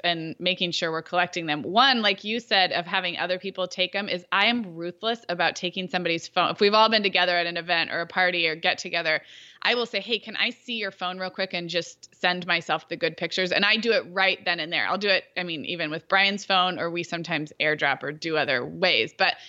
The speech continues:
um, if it's a friend or a family friend or a family member, I'll just say, "Can I, can I see the pictures you took of Christmas morning?" And I'll just go through real quick with their permission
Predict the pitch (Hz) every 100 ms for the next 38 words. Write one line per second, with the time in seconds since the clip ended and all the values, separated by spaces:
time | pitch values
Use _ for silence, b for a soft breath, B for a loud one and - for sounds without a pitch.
0 | B B 196 214 208 240 220 202 262 349
1 | 214 190 185 185 233 233 220 214 190 180
2 | 175 175 - 285 320 220 185 175 180 180
3 | b b - 214 226 - 262 220 220 208
4 | 226 226 - 240 262 294 240 254 240 233
5 | 214 208 220 208 214 196 208 202 208 -
6 | 190 190 190 202 175 - 196 202 190 190
7 | 196 208 226 208 202 180 180 180 175 180
8 | 202 190 170 165 170